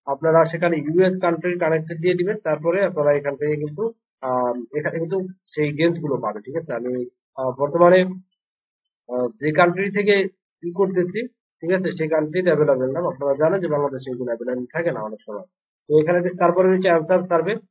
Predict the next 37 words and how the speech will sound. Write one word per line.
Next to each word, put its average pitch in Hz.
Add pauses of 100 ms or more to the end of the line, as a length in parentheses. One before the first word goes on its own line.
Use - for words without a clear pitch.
(240)
সার্ভে 160
আনসার 175
করে 180
আপনারা 160
কিন্তু 160
এখানে 160
আর্নিং 143
করতে 123
পারেন। 104
তার 123
জন্য 139
এখানে 151
যেটা, 160
এখানে 156
click 165
করে 175
প্রত্যেক 170
করা 160
এখানে 156
অনেকগুলো 151
সার্ভে 151
গুলো 170
আছে, 165 (400)
সার্ভে 160
করার 165
জন্য 175
এখানে 156
click 156
করতে 175
হবে। 180
এখানে 156
click 151
করলে 170
দেখতে 151
পাচ্ছেন 143
নতুন 139
একটা 147